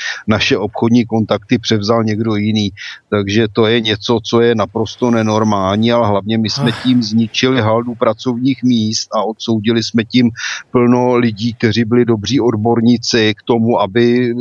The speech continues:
Speaker 1: žili podstatně hůř, než by žít museli.
Speaker 2: No, obávam sa, že keď budú ľudia túto vašu reláciu počúvať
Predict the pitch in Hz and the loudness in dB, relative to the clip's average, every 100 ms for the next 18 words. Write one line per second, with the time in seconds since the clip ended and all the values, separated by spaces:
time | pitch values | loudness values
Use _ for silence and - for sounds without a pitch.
0 | 120 98 120 120 120 110 - 120 113 120 | -4 0 2 2 0 -6 -2 -4 0 -2
1 | 107 110 120 104 98 104 107 110 107 - | -2 -4 -2 -2 0 0 0 0 -4 -2
2 | 104 92 170 - 190 - - 170 175 160 | -2 -2 -2 -4 -4 -4 -4 0 2 2
3 | 160 - 147 156 147 _ _ _ - - | 0 -2 0 0 0 _ _ _ -18 -10
4 | 127 135 131 143 135 123 143 135 120 131 | -4 0 0 2 0 -2 -4 -2 -2 -2
5 | 143 139 143 131 113 123 - 131 120 120 | 0 0 -2 -2 -2 0 0 0 0 -2
6 | 143 127 131 - | 0 2 0 -4